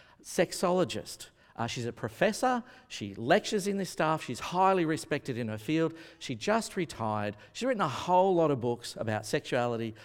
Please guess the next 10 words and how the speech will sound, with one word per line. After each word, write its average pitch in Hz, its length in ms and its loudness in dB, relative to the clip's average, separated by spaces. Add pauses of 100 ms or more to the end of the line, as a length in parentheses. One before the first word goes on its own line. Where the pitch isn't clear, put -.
(280)
uh, 110 180 0
particularly - 540 -4
talking 131 320 -4
to 117 80 -10
your 110 80 -8
children 104 400 -6
about 92 240 -6
it. - 100 -14
Highly 156 380 2
recommend 110 520 -4